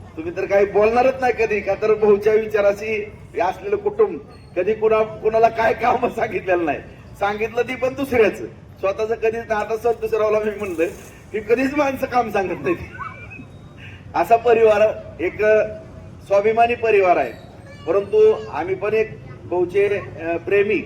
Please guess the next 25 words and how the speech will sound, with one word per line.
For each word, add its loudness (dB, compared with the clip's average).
किंवा -2
भाऊकडे -6
बघून -2
आम्हाला -4
पण -8
एक -8
प्रेरणा -2
वेगळीच -2
मिळते. -6
असंच 2
या 8
ठिकाणी 2
या 2
व्यवसायामध्ये 4
प्रगती 0
व्हावी 6
आणि 2
एक -2
चांगलं 6
या 6
दोन्ही 0
जिल्ह्यामध्ये 0
किंवा 0
संपूर्ण -4
राज्यामध्ये 2